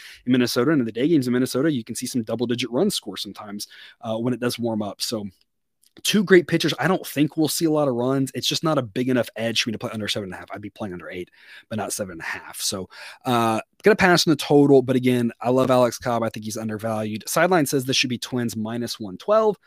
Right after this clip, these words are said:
The Twins win this fifty-three percent of the time. So if we go in forty-seven percent of the time at plus one twenty-four,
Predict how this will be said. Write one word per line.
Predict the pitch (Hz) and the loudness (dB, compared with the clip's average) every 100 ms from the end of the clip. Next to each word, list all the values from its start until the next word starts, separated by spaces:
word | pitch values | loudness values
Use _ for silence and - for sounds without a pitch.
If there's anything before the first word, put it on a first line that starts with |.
| _ - _ - | _ -20 _ -16
The | |
Twins | 117 143 127 | -6 -2 0
win | 127 | 0
this | 117 | -2
fifty-three | - 147 127 139 | -4 -4 -2 -2
percent | 123 - | -2 -2
of | 123 | -2
the | |
time. | 113 131 123 | -2 -2 -2
So | 120 | -2
if | 117 | -6
we | |
go | 120 | -4
in | 123 | -4
forty-seven | - 135 135 113 - 151 143 127 | -2 -2 -2 -2 -4 -2 0 -2
percent | 120 131 | -2 -4
of | |
the | 117 | -4
time | - 120 | -6 -6
at | 110 | -6
plus | - 123 - | -4 -2 -2
one | 120 | -4
twenty-four, | - 117 110 117 113 | -4 -6 -4 -4 -4